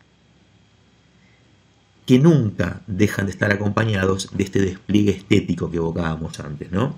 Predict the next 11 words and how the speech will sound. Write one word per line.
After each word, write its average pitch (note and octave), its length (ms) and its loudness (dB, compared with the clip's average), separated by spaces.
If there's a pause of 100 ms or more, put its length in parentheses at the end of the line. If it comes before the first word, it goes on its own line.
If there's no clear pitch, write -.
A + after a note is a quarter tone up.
(140)
Me - 100 -20
parece F2+ 240 -2
que F#2 80 -6
esto G2 120 -4
es F#2 100 -4
importante F2 640 -4
también, D#2+ 320 -8
esto E2 180 -8
del E2 120 -4
despliegue F#2 400 -4
estético. - 520 -8